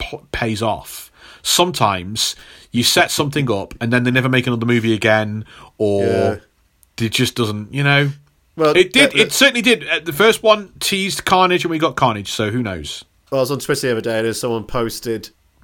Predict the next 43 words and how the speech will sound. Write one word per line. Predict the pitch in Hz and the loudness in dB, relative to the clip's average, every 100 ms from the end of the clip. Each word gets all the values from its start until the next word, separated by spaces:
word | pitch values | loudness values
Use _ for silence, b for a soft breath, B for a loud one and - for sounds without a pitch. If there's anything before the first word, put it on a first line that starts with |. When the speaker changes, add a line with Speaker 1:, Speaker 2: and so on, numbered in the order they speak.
| _ _ | _ _
Speaker 2:
that, | 113 110 110 - | -6 -4 -6 -6
uh, | 107 104 | -4 -4
the, | 107 | -8
the | 107 110 | -10 -12
post-credits | 101 120 110 - 117 107 - | -8 -6 -6 -6 -6 -6 -10
sequence | - 104 - 98 98 | -12 -12 -10 -12 -12
from | - 101 104 | -16 -12 -8
Morbius, | 110 101 95 92 - - _ _ _ _ | -8 -8 -10 -10 -14 -16 _ _ _ _
where | - 104 | -10 -8
he | |
meets | 101 104 104 - | -6 -8 -8 -8
up | 107 - | -10 -8
with, | 104 101 - | -8 -10 -8
uh, | 104 98 | -10 -8
Vulture. | 90 110 107 - - | -8 -6 -8 -8 -4
Speaker 1:
Oh | 127 120 | -2 -2
my | 101 92 - | -8 -12 -4
god, | 123 123 113 | 0 2 0
I | |
forgot | - 104 123 123 113 | -6 -4 0 0 0
about | 107 98 | 0 0
that. | 92 92 90 - | -2 -2 -2 -8
Speaker 2:
Yeah, | 135 135 131 127 131 | -4 2 4 2 2
and | 131 | 4
I | 135 | 4
was | 131 123 | 4 -2
just | 131 131 | -4 -2
like, | 120 | 0
I | 117 | -2
just | 123 - | -4 -4
said, | 123 117 113 - _ _ _ _ _ _ _ | -2 -2 -4 -16 _ _ _ _ _ _ _
cut | - 127 - | -6 -6 -4
to | - 131 117 113 107 110 _ | -2 0 2 0 -4 -10 _
Michael | 113 120 117 101 | -4 -2 -2 -8
Keaton | - 123 117 110 110 110 | -4 -4 -4 -6 -8 -8
in, | 113 117 | -6 -4
in | 110 | -4
a | 113 | -4
voice | 107 117 110 | -4 -4 -4
operating | 117 110 113 101 | -6 -4 -6 -8
booth | 113 107 - | -8 -8 -8
with | 104 | -10
his | 98 | -10